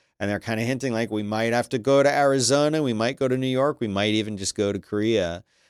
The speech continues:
But if they choose Austin, they would be expanding their existing plant that they have here. Um, they've already got a chip making fabrication facility in the city. It's been here since nineteen ninety-seven. They've got about ten thousand,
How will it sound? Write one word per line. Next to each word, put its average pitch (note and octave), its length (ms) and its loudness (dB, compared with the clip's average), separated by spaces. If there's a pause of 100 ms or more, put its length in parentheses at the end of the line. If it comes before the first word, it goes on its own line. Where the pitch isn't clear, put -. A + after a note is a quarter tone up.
(160)
But A#2 160 4
if A#2+ 120 2
they A2 120 2
choose G3 360 0
Austin, G2+ 520 0
they A2+ 120 4
would A2 100 2
be G#2 100 0
expanding B2+ 540 0
their G#2+ 160 0
existing G#2+ 460 -2
plant G2+ 320 -4
that F#2+ 100 -8
they F2+ 120 -4
have D3+ 340 -4
here. D#2 360 -6 (380)
Um, F#2+ 320 0
they've G#2 220 -2
already B2+ 280 4
got A2+ 140 2
a G#2+ 60 -2
chip A2+ 260 -2
making A2 380 -4
fabrication G2+ 680 -2
facility G#2 580 0
in F#2 100 -4
the F2+ 80 -4
city. B2 300 4
It's G#2+ 120 0
been G#2+ 160 -4
here F#2 200 -4
since - 280 -4
nineteen F2+ 300 -8
ninety-seven. A2 760 0 (300)
They've G2 140 -2
got G2 100 2
about F2+ 220 -2
ten A2 240 -6
thousand, G2+ 600 -2